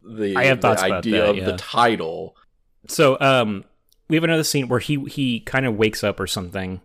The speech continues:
Speaker 2: and the, Mary's gone. He f-, hears a knock at the door, and this isn't actually, like, a pretty,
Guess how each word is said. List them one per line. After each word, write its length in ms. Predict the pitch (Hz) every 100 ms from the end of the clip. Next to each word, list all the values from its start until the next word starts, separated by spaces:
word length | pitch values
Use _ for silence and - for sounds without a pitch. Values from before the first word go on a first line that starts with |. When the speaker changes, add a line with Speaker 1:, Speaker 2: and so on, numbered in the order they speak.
| _ _ _
Speaker 2:
and 480 | - 104 98 98 -
the, 280 | - 117 113 -
Mary's 440 | 123 127 123 113
gone. 520 | - 101 87 85 90 - _ _
He 320 | - - 117 143
f-, 140 | _ -
hears 260 | 147 135
a 40 | 131
knock 340 | 107 110 -
at 80 | 110
the 60 |
door, 540 | 95 101 90 85 87 - _ _ _ _
and 160 | 131 143
this 100 | 170
isn't 180 | 233 156
actually, 300 | 127 - 131
like, 180 | 104 101
a 60 |
pretty, 420 | 95 147 202 -